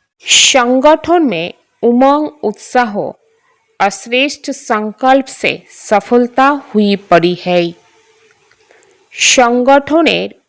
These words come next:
উমং উৎসাহ আর শ্রেষ্ঠ সংকল্পের সফলতা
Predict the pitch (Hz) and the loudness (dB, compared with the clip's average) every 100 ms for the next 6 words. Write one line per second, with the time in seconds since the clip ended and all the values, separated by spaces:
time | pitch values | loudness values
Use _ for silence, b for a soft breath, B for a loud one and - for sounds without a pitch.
0 | 226 233 254 277 269 - 208 - 262 254 | -4 0 2 0 -4 -10 -10 -4 -2 0
1 | 214 165 202 _ _ _ _ _ _ _ | 0 -4 -8 _ _ _ _ _ _ _
2 | 180 185 - 233 247 262 - - 302 - | -4 -4 -8 -4 -4 -4 -8 -6 -6 -4
3 | 254 202 196 - 226 226 226 247 269 269 | -6 -8 -6 0 0 0 0 2 2 -2
4 | - 208 190 226 220 220 | -6 -4 -4 -4 -4 -2